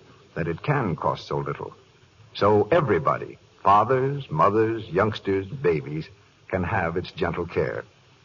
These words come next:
Remember that it's gentle, it cleanses beautifully, it leaves you dainty and sweet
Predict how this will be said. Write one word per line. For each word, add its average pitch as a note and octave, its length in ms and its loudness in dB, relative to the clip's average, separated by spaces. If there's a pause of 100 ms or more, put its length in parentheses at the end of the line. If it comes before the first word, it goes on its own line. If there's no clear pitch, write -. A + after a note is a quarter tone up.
(220)
Remember E2+ 520 0
that E2+ 180 -2
it's C#2 160 -6
gentle, G2+ 560 -2 (300)
it D2+ 160 -10
cleanses B2+ 460 2
beautifully, C#3 560 0 (360)
it D#2+ 100 -8
leaves A2 220 0
you G2+ 120 2
dainty C3+ 440 2
and F#2+ 160 -4
sweet B2+ 460 -4